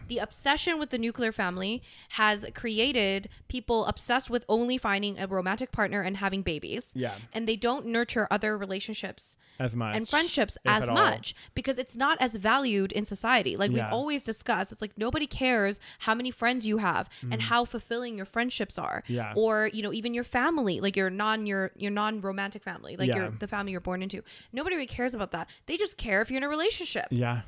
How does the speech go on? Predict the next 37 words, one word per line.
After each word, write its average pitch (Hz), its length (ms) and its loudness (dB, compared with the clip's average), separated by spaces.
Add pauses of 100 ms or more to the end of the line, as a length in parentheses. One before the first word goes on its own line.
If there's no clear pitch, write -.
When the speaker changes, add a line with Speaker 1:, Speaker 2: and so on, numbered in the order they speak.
(220)
Speaker 1:
That's - 180 -4
all 349 180 6
they 466 60 6 (100)
care 349 100 8
about. 214 400 6
That's 294 140 0 (140)
literally 403 220 -2
all 339 120 -2
they 339 80 -4 (100)
care 453 100 -2
about. - 300 -8 (300)
Speaker 2:
Dang. 147 380 -12
Speaker 1:
So 269 220 2
it's 269 160 -2
like, 262 100 -4
th-, - 200 -16 (160)
of - 160 -6
course 392 260 4
people 269 240 2
are 240 60 4
gonna 226 140 2 (120)
focus 202 220 -6
more 196 140 -2
on 196 100 -2
finding 190 260 -2
a 180 60 -4
romantic 196 380 -2
partner 180 280 -2
because - 220 -4
that's - 240 -6
all 220 180 8
that's 214 220 2
valued 190 400 2
in 180 100 2
our 180 60 2
society. 196 640 -2
Speaker 2:
Exactly. 131 360 0